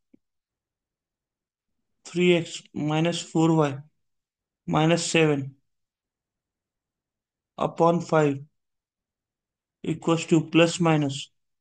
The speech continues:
five Y minus twelve X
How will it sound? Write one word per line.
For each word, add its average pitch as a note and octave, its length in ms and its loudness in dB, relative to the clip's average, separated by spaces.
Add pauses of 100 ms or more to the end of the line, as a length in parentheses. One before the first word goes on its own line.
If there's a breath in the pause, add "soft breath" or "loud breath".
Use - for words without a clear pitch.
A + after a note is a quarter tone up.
(2000)
five E3 500 0
Y D3 200 0 (840)
minus D#3+ 360 0
twelve E3 320 2
X - 260 -4